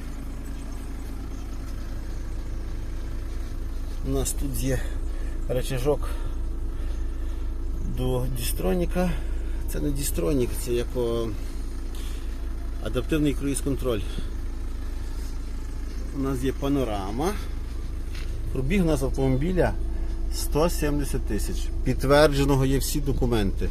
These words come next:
Магнітола з навігацією, двохзонний кліматронік, підігрів сидінь, старт-стоп. Є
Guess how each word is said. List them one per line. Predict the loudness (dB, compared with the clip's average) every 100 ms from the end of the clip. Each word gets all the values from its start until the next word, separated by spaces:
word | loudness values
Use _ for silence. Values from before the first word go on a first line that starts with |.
| 0 0 0 0 0 0 0 0 0 0 0 0 0 0 0 0 0 0 0
Магнітола | 2 2 4 4 4
з |
навігацією, | 4 4 4 4 4 2 2 2 2 2 2 0 2 0 0
двохзонний | 4 4 4 4 4
кліматронік, | 2 2 0 0 0 2 2
підігрів | 2 2 2 2 2
сидінь, | 0 0 0 2 2 2 0 0 0 0 0 0 0 0 0 0 0 0 0
старт-стоп. | 2 4 4 2 0 2 2 2 0 0 0 0 0 0 0 0 0 0 0 0 0 0 0 0 0 0 0 0 0 0 0 0 0 0 0 0 0
Є | 4 4 4